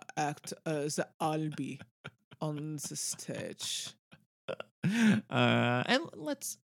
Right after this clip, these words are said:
Speaker 2: continue with Vesper Lynd. Amy Jo, what's, what's your thoughts on them, Eva Green? And who would you cast if you had to cast someone else?
Speaker 1: She's great.
Speaker 2: So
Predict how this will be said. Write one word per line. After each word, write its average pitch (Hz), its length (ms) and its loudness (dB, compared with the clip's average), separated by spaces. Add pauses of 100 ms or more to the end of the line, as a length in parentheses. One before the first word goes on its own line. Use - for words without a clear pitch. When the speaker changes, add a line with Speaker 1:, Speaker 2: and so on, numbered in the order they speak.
(140)
Speaker 2:
continue 156 560 0
with 165 140 2
Vesper 185 600 0
Lynd. 143 440 4 (160)
Amy 175 200 4
Jo, 175 220 0
what's, - 300 -10
what's 359 200 -2
your 269 80 0
thoughts - 320 -8
on 107 60 -4
them, 98 180 2
Eva 110 240 -2
Green? 160 320 4
And 147 100 2
who 143 100 8
would 175 120 6
you 180 80 0
cast 214 320 -6
if 151 140 0
you 143 100 0
had 107 200 2
to 113 80 4
cast 143 280 0
someone 180 260 2
else? 247 320 -8
Speaker 1:
She's - 400 -4
great. 185 800 -4 (240)
Speaker 2:
So - 200 -2